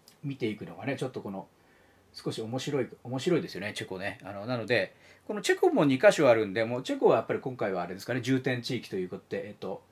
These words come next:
プラハのね、ところを見ていただくということになります。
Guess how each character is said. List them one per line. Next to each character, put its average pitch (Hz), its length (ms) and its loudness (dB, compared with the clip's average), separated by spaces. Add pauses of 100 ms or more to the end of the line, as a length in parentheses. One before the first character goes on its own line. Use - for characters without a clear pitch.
(600)
プ 185 80 0
ラ 135 100 6
ハ 107 80 -6
の 92 120 -8
ね、 127 200 -4 (160)
と 101 100 -14
こ 98 100 -10
ろ 92 80 -4
を - 20 -6
見 92 140 -8
て 92 100 -8
い 85 60 -8
た 87 100 -10
だ 92 140 -4
く - 60 -20
と 87 180 -20
い 92 80 -16
う 92 60 -18
こ - 100 -16
と 95 100 -16
に 87 60 -12
な 85 80 -14
り 87 100 -14
ま 87 100 -12
す。 - 160 -14